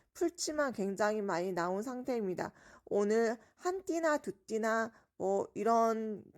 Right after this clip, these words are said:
작은 사이즈는 굉장히 가격이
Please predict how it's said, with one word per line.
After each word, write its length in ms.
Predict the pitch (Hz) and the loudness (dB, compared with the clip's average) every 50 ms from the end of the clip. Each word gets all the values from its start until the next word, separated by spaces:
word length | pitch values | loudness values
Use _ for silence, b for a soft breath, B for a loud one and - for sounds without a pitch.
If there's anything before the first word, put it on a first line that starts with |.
| - _ _ | -20 _ _
작은 380 | - - - 202 202 226 226 | -10 -6 -4 -2 -2 -2 -4
사이즈는 480 | 214 233 226 208 208 202 202 208 185 190 | -2 -2 0 0 0 0 0 -4 -6 -6
굉장히 720 | 196 - 208 196 196 185 208 214 208 196 196 196 196 185 - | -6 -6 -4 -4 -4 -2 0 0 0 0 -2 -2 -4 -6 -8
가격이 460 | - - 185 180 185 196 196 185 190 | -6 -6 -4 -4 -2 -4 -4 -4 -4